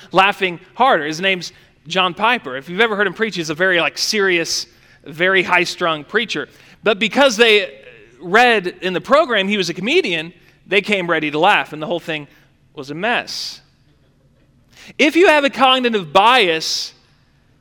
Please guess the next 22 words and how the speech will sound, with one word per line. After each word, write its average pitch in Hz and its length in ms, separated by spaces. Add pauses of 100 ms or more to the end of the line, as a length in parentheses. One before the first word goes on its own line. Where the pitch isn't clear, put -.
(180)
and 202 120
it's 202 140
distorted, 185 1200 (1120)
you 269 320
are 240 160
going 226 260
to 196 60
look 226 220
at 202 120
something 160 640 (220)
wrongly, 160 680
and 156 120
you're 170 100
gonna 165 260
essentially 156 560
find 147 500
whatever 139 420 (220)
it 147 160
is 131 380 (340)
you're 143 180
looking 151 340
for. - 400